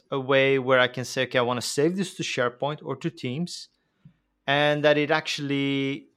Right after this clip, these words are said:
it proposes a bunch of options. That would more than likely be the case, but it would, I think it should also give me,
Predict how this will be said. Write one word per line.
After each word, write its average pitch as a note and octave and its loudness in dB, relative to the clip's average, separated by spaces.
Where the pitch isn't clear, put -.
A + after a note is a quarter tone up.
it F3 -14
proposes D#3+ 8
a C3 -6
bunch C3 0
of A#2+ -8
options. E3+ -4
That - -6
would C3+ -8
more C3 0
than A#2+ -2
likely A#2+ -4
be A#2+ -8
the B2 -12
case, B2+ -2
but - -8
it D3 -8
would, C#3+ -8
I F3+ 4
think G#3+ 2
it G#3 0
should F3 4
also F3 6
give C#3 0
me, C#3 -2